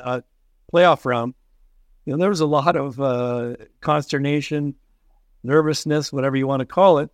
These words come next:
And there was a story, uh, I think Kevin Lowe was one of the assistant general managers, told me, uh, before the Fin-, Finnish game, the first game in the playoff round,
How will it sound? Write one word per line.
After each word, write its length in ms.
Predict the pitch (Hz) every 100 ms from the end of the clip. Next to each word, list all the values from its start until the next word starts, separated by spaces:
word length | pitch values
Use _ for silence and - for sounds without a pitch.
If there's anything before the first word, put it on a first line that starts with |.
| _ _ _ _ -
And 100 | 123
there 100 | 135
was 80 | 127
a 60 |
story, 360 | 123 - 156 151
uh, 140 | 143 - -
I 60 | -
think 160 | 165
Kevin 280 | - 160 147
Lowe 240 | 139 165
was 240 | 156 135 127
one 140 | 143
of 60 | 135
the 100 | 131
assistant 400 | 123 151 - 139
general 200 | 143 135
managers, 340 | 135 147 147
told 240 | - 131 131
me, 140 | 127 _ _ _ _ _ -
uh, 200 | 143 135
before 540 | 127 131 143 - 165 160
the 60 |
Fin-, 420 | 135 170 175 160 165
Finnish 380 | 175 185 160 -
game, 240 | 139 135
the 80 | 127
first 400 | - 151 - _
game 180 | 143 135
in 60 |
the 60 | 127
playoff 400 | - 147 160 -
round, 340 | 127 120 123